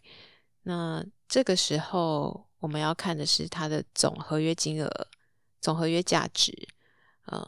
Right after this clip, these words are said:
叫 total contract value。那有的 contract 呢，有的合约它可能是，呃，一次签三年，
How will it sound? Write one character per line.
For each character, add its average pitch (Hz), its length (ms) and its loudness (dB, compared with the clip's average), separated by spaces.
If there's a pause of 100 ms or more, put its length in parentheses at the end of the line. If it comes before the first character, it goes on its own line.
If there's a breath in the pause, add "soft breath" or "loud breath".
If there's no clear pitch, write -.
(140)
叫 - 300 0
total 214 400 2
contract 165 460 0
value。 - 360 0 (520)
那 226 220 4
有 170 120 6
的 175 160 6 (240)
contract 254 400 2
呢， 160 440 -2
有 156 100 4
的 175 100 6
合 180 140 6
约 170 240 6
它 175 160 -4
可 170 140 -4
能 - 120 -6
是， - 320 0 (440 soft breath)
呃， - 180 2
一 170 80 0
次 175 180 2
签 170 220 0
三 160 280 0
年， 175 380 -6